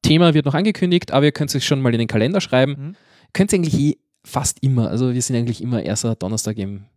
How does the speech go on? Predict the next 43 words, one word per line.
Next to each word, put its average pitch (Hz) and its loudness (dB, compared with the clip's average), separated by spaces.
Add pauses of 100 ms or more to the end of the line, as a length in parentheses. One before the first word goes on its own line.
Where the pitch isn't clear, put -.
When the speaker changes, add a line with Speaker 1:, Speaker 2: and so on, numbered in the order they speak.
(260)
Speaker 1:
im 110 -8
Monat. 107 0
Heute 110 4
Speaker 2:
Jawohl. 131 4
Speaker 1:
ist 104 -2
halt 98 -4
Freitag, 127 2 (640)
weil 110 2
Speaker 2:
Das 151 2
Speaker 1:
es 165 2
Speaker 2:
ist 113 0
Speaker 1:
wegen 107 -4
Speaker 2:
der 139 6
Speaker 1:
Feiertag, 131 4
Speaker 2:
Freitag, 123 -2
Donnerstag. 113 0
Speaker 1:
weil 120 0
es 113 -4
wegen 120 -4
Feiertag 117 0
nicht 107 -10
anders 107 -4
ging. 135 0
Speaker 2:
Jawohl. 110 -6 (680)
Speaker 1:
Aber 107 2 (640)
in 175 -2
der 139 4
Regel 113 0 (360)
kann 120 0
man 117 2
sich 120 0
den 107 0
eigentlich 95 0
immer 107 0
aufschreiben 98 0
und 98 -4
die - -4
Zeit 90 0
ist 104 -4
auch - -4
immer 98 -2
die 95 -2
gleiche. 87 -2